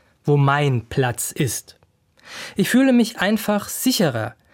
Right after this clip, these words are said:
wenn ich vertraute Abläufe habe und wenn ich weiß, wo ich hingehe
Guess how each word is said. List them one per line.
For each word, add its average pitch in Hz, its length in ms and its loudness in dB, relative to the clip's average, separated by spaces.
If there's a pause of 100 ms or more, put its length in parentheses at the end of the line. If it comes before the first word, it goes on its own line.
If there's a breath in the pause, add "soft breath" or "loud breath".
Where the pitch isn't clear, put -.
(140 soft breath)
wenn 160 100 2
ich 160 120 0
vertraute 165 500 0
Abläufe 127 580 -2
habe 110 400 -4 (760 soft breath)
und 190 180 2
wenn 190 120 4
ich 175 160 0
weiß, 151 440 0
wo 135 220 2
ich 160 140 -2
hingehe 135 600 2